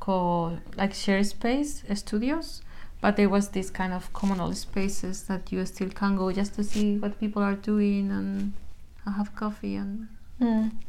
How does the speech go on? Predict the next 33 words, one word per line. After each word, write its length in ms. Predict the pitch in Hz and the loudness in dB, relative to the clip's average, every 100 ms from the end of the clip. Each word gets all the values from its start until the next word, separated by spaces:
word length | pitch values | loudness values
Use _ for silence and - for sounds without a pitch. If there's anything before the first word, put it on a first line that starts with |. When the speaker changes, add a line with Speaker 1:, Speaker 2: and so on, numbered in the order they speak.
| - - - - - - | -4 -6 -6 -8 -10 0
Speaker 2:
I 80 | 254 | 0
think 320 | 247 403 427 | 2 0 2
in 180 | 330 254 | 8 10
the, 320 | 220 208 190 - | 12 12 10 6
in 160 | 196 | 4
Redi 500 | 185 220 233 180 190 - | 8 8 8 6 4 -4
there 260 | - - 175 | -2 2 4
is 180 | 165 175 | 2 0
this, 320 | 175 - - - - - | -4 -4 -10 -14 -14 -10
uh, 60 | 208 190 185 175 | -8 -8 -8 -10
space 600 | - - 185 175 170 - | -12 0 2 2 -2 -2
that 180 | 175 165 | -2 2
they're 160 | 170 | 2
trying 400 | 170 185 180 180 - - - - - - | 2 -2 -2 -4 -8 -12 -14 -14 -14 -4
Speaker 1:
I 160 | 226 208 | 2 2
don't 140 | 180 | 4
Speaker 2:
to 100 | 175 | 4
Speaker 1:
know. 120 | 196 | 6
Speaker 2:
have 260 | 185 180 175 | 8 8 8
for 180 | - 180 | 4 4
this 200 | 165 - | 4 2
kind 280 | - 170 175 | 4 4 4
of 100 | - | 0
purpose, 480 | 190 - 190 196 - | -4 -2 -4 -4 -2
that 200 | 190 - | -2 -2
you 60 | 180 | -2
can 120 | 185 | 0
just 200 | 175 - | 0 6
go 220 | 180 170 | 8 8
and 120 | 165 | 6
be 140 | 160 165 | 4 4
there 320 | 160 135 131 | 4 4 2
and 320 | - - 196 | 0 -4 -6